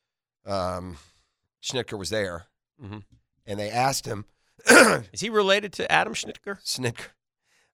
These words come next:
Speaker 1: um, the Schefter.
Speaker 2: Oh, I'm sorry.
Speaker 1: Um, when, but they asked Snit about, about Bauer, and
Speaker 2: Mm-hmm.
Speaker 1: it, we could not have been more, more quickly dismissed. "Oh, no, no, no. Oh,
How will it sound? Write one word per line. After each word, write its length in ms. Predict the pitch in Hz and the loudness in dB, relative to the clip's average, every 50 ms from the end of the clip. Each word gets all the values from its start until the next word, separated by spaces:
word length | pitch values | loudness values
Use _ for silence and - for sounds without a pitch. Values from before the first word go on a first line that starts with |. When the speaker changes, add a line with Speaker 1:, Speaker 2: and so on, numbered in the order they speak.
| - 127 | 0 2
Speaker 1:
um, 460 | 127 123 120 117 110 107 101 98 - - _ _ _ _ _ _ _ _ _ _ _ _ - | 4 6 6 6 4 2 0 -6 -12 -16 _ _ _ _ _ _ _ _ _ _ _ _ -10
the 40 | 87 | -8
Schefter. 460 | - - 135 120 107 - - - - _ _ _ _ - | -4 -2 0 -2 -2 -4 -8 -18 -20 _ _ _ _ -12
Speaker 2:
Oh, 120 | - 95 80 | -10 -10 -10
I'm 80 | 85 90 | -12 -14
sorry. 180 | - - - - _ - | -16 -18 -18 -12 _ 2
Speaker 1:
Um, 400 | 151 156 151 147 143 143 131 - _ _ | 6 6 6 6 4 0 -8 -18 _ _
when, 180 | 151 151 160 156 - 143 | -4 -2 -2 -2 -2 0
but 180 | 139 147 123 | 0 0 2
they 220 | 160 147 147 151 143 | 4 4 4 6 6
asked 380 | 165 180 190 185 - - - | 6 8 8 6 4 0 -4
Snit 440 | - 147 143 - - 160 170 175 165 | -6 -2 0 0 0 2 4 4 4
about, 460 | 147 135 143 139 135 131 127 - - _ _ _ _ _ | 6 6 8 8 8 6 4 0 -6 _ _ _ _ _
about 460 | 131 127 135 135 131 127 123 120 - - _ _ _ _ _ _ _ _ _ _ _ _ | -4 2 4 6 6 6 6 4 0 -6 _ _ _ _ _ _ _ _ _ _ _ _
Bauer, 480 | 143 135 131 123 120 113 90 78 76 82 - _ _ _ _ _ _ - | 2 6 6 6 6 6 2 -2 -6 -10 -16 _ _ _ _ _ _ -2
and 140 | 117 113 110 | 0 2 2
Speaker 2:
Mm-hmm. 60 | 113 | 2
Speaker 1:
it, 80 | 117 107 | 0 0
we 120 | 113 113 | -2 -4
could 240 | 110 - - 143 131 | -4 -2 -2 -2 0
not 220 | 123 127 127 123 120 | 4 4 4 4 2
have 100 | 113 110 | 0 -2
been 260 | - - 127 139 117 | -4 -4 -4 -4 -4
more, 180 | 104 104 104 - _ _ _ _ _ _ _ _ _ _ | -4 -6 -8 -8 _ _ _ _ _ _ _ _ _ _
more 220 | 101 110 113 104 | -4 -4 -4 -2
quickly 360 | - - 123 107 - 113 95 | -4 -4 -6 -6 -6 -8 -10
dismissed. 680 | 95 85 - 110 104 - - 101 98 98 98 82 - - - 131 | -10 -10 -10 -6 -4 -2 -2 -2 -2 -4 -6 -6 -8 -8 -2 2
"Oh, 160 | 127 127 104 | 2 2 2
no, 220 | 87 92 87 73 - | 0 -4 -14 -16 -18
no, 120 | 95 73 64 - _ _ 78 | -20 -20 -20 -20 _ _ -16
no. 200 | 82 78 65 67 | -16 -16 -14 -10
Oh, 240 | 90 117 131 120 92 | -4 -4 -2 -2 -4